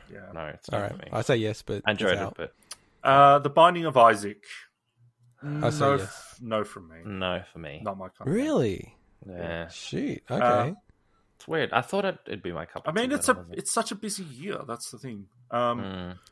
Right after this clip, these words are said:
Speaker 1: The Cursed
Speaker 3: That,
Speaker 1: Crusader.
Speaker 2: Only
Speaker 3: that,
Speaker 2: one
Speaker 3: like,
Speaker 2: left.
Speaker 3: c-, c-, can I just say one thing, Swinny? So, 'cause, like, one thing for me, I think that this makes it different is the fact that we're looking at these things, how they've actually landed.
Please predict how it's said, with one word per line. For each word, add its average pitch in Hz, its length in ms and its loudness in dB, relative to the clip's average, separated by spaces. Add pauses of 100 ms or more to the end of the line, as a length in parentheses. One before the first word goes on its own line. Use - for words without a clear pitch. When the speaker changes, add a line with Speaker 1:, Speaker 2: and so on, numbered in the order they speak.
(120)
Speaker 1:
The 143 100 -4
Cursed 196 320 4
Speaker 3:
That, 190 120 6
Speaker 1:
Crusader. 120 180 4
Speaker 2:
Only 110 100 4
Speaker 3:
that, 87 40 -2
Speaker 2:
one 92 80 4
Speaker 3:
like, 87 100 6
Speaker 2:
left. 90 160 0
Speaker 3:
c-, 110 300 -4
c-, 226 60 -4 (100)
can 180 120 0
I 202 60 6
just 202 160 -2
say 190 80 4
one 107 220 0
thing, 107 400 -4
Swinny? 101 340 -6 (340)
So, 147 220 4
'cause, 151 180 0
like, 156 160 6
one 165 140 2
thing 208 140 0
for 123 160 -4
me, 101 240 0
I 92 80 -4
think - 400 -6
that 113 220 0
this - 180 0
makes 117 260 0
it 110 160 -10
different 98 500 -8
is 110 140 -10
the 120 80 -4
fact 113 240 -4
that 113 140 -2
we're 107 160 0
looking 113 320 -4
at 110 80 -6
these 107 200 -4
things, 101 520 -4 (640)
how 123 260 0
they've 120 160 2
actually 113 320 -2
landed. 107 600 -2